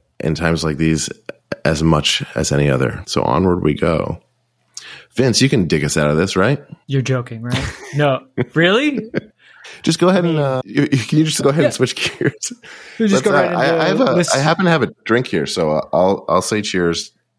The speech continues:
Speaker 1: Cheers to Doug.
Speaker 2: And I'll take us right into listener-mandated banter, 'cause that's what this show should do. That's what, that's what everybody wants right
Speaker 1: Let's just
Speaker 2: now.
Speaker 1: shoot the shit now. You wanna just shoot the shit for a bit?
Speaker 2: Yeah.
Speaker 1: Um,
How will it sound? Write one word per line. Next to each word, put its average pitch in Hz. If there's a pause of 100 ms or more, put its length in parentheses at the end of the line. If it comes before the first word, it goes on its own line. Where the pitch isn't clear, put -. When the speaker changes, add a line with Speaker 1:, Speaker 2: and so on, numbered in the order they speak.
Speaker 1:
Cheers 87
to -
Doug. 76
Speaker 2:
And 143
I'll 151
take 147
us 135
right 147
into 151
listener-mandated 147
banter, 127
'cause 120
that's -
what 165
this 147
show -
should -
do. 127
That's 196
what, 156 (260)
that's 208
what 151
everybody 139
wants 135
right 135
Speaker 1:
Let's -
just 214
Speaker 2:
now. 214
Speaker 1:
shoot 208
the 190
shit -
now. 76 (280)
You 107
wanna 160
just 180
shoot 127
the -
shit 131
for 156
a 151
bit? 165
Speaker 2:
Yeah. 135
Speaker 1:
Um, 120